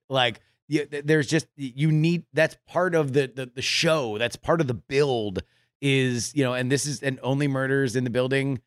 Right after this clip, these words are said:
uh, uh, it is great at that. Like, they, they just have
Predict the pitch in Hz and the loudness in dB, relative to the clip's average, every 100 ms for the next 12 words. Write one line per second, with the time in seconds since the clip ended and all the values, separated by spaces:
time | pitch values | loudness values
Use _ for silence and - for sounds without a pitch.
0 | _ _ _ - 131 127 127 123 - 127 | _ _ _ -6 -2 0 2 0 -2 -8
1 | 123 - 135 135 143 - 185 240 - 95 | -8 -8 -4 0 0 0 0 0 -2 -4
2 | 78 - 120 110 127 127 113 123 120 127 | -6 -4 -4 -2 -2 -2 -2 -4 -4 -6
3 | - 110 120 123 | -4 -4 -2 -6